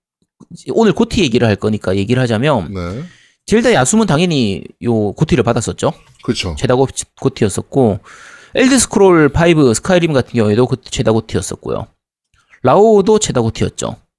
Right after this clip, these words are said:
Speaker 2: 네.
Speaker 1: 자, 근데 의외로 다크 소울은 그때 고티 때 순위가 되게 낮았었어요.
Speaker 2: 음, 재평가
Speaker 1: 혹시
Speaker 2: 받는 건가?
Speaker 1: 그러니까 이게 아마 엘드 스크롤 나왔을 때 같이 나왔을 거거든요. 이천십일 년?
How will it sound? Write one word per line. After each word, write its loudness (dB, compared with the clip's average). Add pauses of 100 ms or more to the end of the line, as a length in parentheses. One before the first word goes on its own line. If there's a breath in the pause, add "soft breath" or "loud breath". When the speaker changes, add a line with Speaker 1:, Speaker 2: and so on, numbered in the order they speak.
Speaker 2:
네. -10 (760)
Speaker 1:
자, -2
근데 2 (140)
의외로 4
다크 -2
소울은 4
그때 -2
고티 -2
때 0
순위가 -2
되게 -6
낮았었어요. -4 (240)
Speaker 2:
음, -8 (320)
재평가 -2
Speaker 1:
혹시 2
Speaker 2:
받는 0
건가? -12 (1300)
Speaker 1:
그러니까 0 (580 loud breath)
이게 -2
아마 2
엘드 0
스크롤 0
나왔을 2
때 -2
같이 -2
나왔을 -2
거거든요. -4
이천십일 -2
년? 0